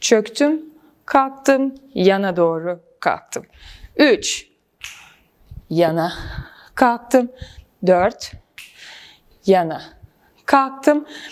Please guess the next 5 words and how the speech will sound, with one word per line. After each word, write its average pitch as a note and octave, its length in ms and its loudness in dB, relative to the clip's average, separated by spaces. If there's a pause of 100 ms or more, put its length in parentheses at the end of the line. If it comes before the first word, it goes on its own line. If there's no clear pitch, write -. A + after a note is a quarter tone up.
(220)
Beş, C4 580 0 (1120)
yana E3+ 380 0 (600)
kalktım. C4 680 0 (2000)
Yana F3 320 -2 (640)
kalktım. B3 600 0